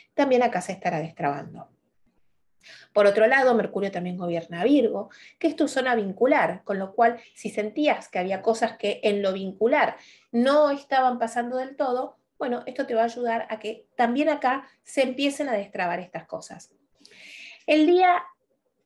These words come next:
cuatro también, el Sol se junta con Saturno en tu casa doce. Puede ser un momento un poquito más difícil,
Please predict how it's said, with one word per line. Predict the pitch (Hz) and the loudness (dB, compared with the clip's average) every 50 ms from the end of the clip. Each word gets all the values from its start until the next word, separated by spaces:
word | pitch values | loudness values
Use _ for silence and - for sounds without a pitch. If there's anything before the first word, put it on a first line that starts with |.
| _ _ _ _ | _ _ _ _
cuatro | - - 294 294 240 208 180 165 | 2 4 4 4 4 4 0 -2
también, | 170 170 196 208 233 220 185 180 196 - - | -2 -4 -2 0 0 2 0 0 -4 -6 -6
el | - 247 247 | -6 -6 -4
Sol | - - 311 320 | -2 0 0 0
se | 320 - 294 | 0 -2 -4
junta | - - 233 226 233 220 | -2 -2 0 2 2 2
con | 220 214 185 | 0 -2 -4
Saturno | - 190 185 - 175 180 196 196 202 | -6 -8 -8 -8 -6 -6 -4 -4 -6
en | 190 | -6
tu | 190 170 | -6 -4
casa | - 165 - - - - | -4 -6 -6 -6 -8 -8
doce. | 180 - - 165 - - - 185 _ _ _ _ _ - - - - - - - - _ _ _ - | -8 -8 -8 -12 -16 -20 -20 -20 _ _ _ _ _ -20 -20 -20 -20 -20 -20 -20 -20 _ _ _ 4
Puede | 269 269 269 254 | 6 6 6 4
ser | 254 - - 262 254 | 2 0 2 2 2
un | 254 | 4
momento | 247 233 220 226 226 226 233 226 | 4 2 2 2 0 0 0 -2
un | |
poquito | 226 214 196 214 - 214 | -2 -2 -6 -6 -6 -6
más | 202 196 190 - - | -6 -6 -8 -12 -16
difícil, | - - - 302 285 240 - - 202 196 196 - - - | -10 -4 -2 0 0 -2 -2 -6 -8 -8 -8 -10 -12 -16